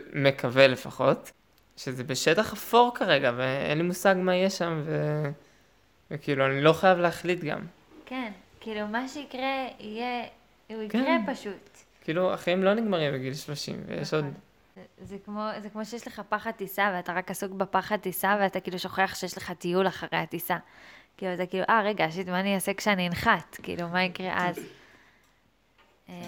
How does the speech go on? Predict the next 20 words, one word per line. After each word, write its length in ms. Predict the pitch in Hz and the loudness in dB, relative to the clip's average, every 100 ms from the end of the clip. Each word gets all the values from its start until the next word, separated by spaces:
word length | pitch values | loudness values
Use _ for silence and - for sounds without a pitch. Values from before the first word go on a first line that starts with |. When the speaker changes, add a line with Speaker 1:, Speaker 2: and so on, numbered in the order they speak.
| 170 170 160 _ _ _ - | -14 -18 -20 _ _ _ -14
Speaker 3:
טוב, 120 | 170 | -12
זה 100 | 127 | -10
כבר 240 | 117 120 120 | -8 -6 -4
אבל... 220 | 120 113 - _ - _ _ 120 | -6 -8 -14 _ -20 _ _ -2
נראה 120 | 120 | 0
לי 80 | 135 | 0
זה 80 | 131 | -2
פשוט, 320 | 120 127 123 | -2 0 0
אה, 60 | 120 - - 123 107 78 | -2 -6 -12 -8 -8 -8
זה 160 | 120 | -6
לוקח 220 | 110 107 113 | -6 -2 -4
כיוון 320 | - 110 113 | -2 0 2
ש-, 120 | 110 107 | 0 -4
קצת 500 | - - 113 113 - | -10 -2 -2 -2 -10
אקסיסטנציאליסטי, 1000 | 107 110 - 107 107 - 110 - 143 156 - - | -8 -8 -4 -4 -4 -6 -8 -8 -8 -8 -12 -12
איך 100 | - | -4
אומרים? 300 | 113 110 160 _ | -2 -2 -6 _
Speaker 2:
קיומי. 360 | - 202 190 202 180 - _ - | -20 -16 -14 -14 -16 -20 _ -20
Speaker 3:
קיומי. 600 | - - - - 160 | -14 -8 -4 2 4
Speaker 2:
<laughs> 40 | 359 | 4